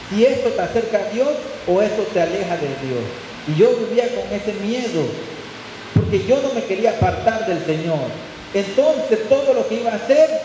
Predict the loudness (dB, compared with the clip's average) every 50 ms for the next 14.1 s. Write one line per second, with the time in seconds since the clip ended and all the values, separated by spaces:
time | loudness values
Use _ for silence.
0 | -6 -10 -10 -12 -14 -14 -18 -20 -20 -20 -20 -20 -20 -20 -20 -20 -18 -18 -18 -18
1 | -18 -10 -2 0 0 2 2 2 2 2 0 0 -2 -2 0 2 4 4 4 2
2 | 0 0 0 0 0 0 0 0 -2 0 0 0 -2 -2 -4 -4 0 2 4 6
3 | 6 6 6 4 4 0 -4 -8 -10 -12 -14 -14 -16 -16 -18 -18 -18 -18 -18 -18
4 | -18 -18 -18 -20 -20 -10 -4 -2 -2 0 2 2 2 2 0 -2 -2 -2 -2 -2
5 | 0 0 2 2 2 2 2 2 0 0 0 -2 -4 -8 -12 -14 -14 -14 -14 -8
6 | -4 -2 -2 -2 -2 -2 -2 -2 0 0 2 2 2 0 -2 -6 -4 0 0 2
7 | 2 2 0 0 0 0 -2 -2 -2 -4 -8 -10 -12 -14 -14 -4 0 0 2 2
8 | 2 0 -2 -2 -4 -4 -4 -4 -2 -2 -2 -4 -4 -2 -2 -2 0 -2 -2 -2
9 | -2 -4 -6 -6 -6 -6 -8 -8 -8 -10 -12 -14 -14 -14 -14 -14 -16 -16 -16 -14
10 | -14 -14 -14 -14 -14 -14 -14 -14 -14 -14 -2 0 2 2 4 4 2 2 0 -2
11 | 0 2 2 2 4 4 4 4 4 4 4 2 2 2 2 2 2 2 2 0
12 | -2 -6 -8 -10 -10 -8 -6 -2 2 2 2 4 2 2 2 4 4 4 4 4
13 | 2 2 2 0 0 -2 -4 -4 -2 -2 -2 -2 -2 -4 -4 -4 -4 -6 -6 -8
14 | -10 -12